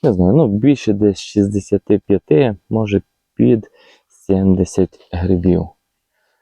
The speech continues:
Всім дякую, друзі, хто прогулювався зі мною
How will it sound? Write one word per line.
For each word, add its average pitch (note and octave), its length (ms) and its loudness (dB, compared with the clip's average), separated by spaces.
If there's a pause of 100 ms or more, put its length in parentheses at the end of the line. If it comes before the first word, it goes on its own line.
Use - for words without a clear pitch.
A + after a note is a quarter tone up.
(2250)
Всім C#3+ 320 2
дякую, G#2+ 340 2
друзі, F#2+ 320 0
хто F2 200 -4
прогулювався C#3 680 0
зі A#2+ 120 2
мною A2+ 440 2